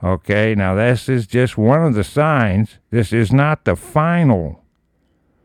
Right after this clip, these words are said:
Sun doesn't give its light, the moon doesn't give its light, the stars don't give its light. That is in the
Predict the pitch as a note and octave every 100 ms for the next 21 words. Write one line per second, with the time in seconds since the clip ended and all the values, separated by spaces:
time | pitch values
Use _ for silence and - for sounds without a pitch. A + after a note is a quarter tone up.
0 | _ _ _ _ _ - _ _ _ -
1 | - C3 C3+ C3+ B2 - - _ - F3+
2 | _ A#2 A2 A#2+ A#2 A2 G2 A2 B2 B2+
3 | B2+ B2 - G2 A2 B2+ A#2 A#2+ A2 G#2+
4 | A2 A2 F2+ G#2+ A2+ - G#2+ A2 A2 A2+
5 | A2+ A2 G#2 G2+ - G2 - A#2+ D3 C#3
6 | C3+ G#2+ A2+ B2 A2+ G2+